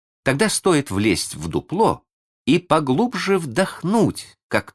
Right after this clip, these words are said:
тут же летишь с нужной скоростью вниз. А чтобы подняться,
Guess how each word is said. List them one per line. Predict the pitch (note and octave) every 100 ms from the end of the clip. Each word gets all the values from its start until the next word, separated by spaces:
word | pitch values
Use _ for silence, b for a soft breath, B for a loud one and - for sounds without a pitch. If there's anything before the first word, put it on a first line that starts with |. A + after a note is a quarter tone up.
| -
тут | C4+ F3+
же | F3
летишь | D#3 D3+ C3 - -
с | -
нужной | E3 A3+ - E3
скоростью | - - D#2 D#3+ - - A#1+
вниз. | A#1 - - - - - _ _ _ _ _ -
А | -
чтобы | - D2+ D#2+
подняться, | C#2+ C2+ C#3 - -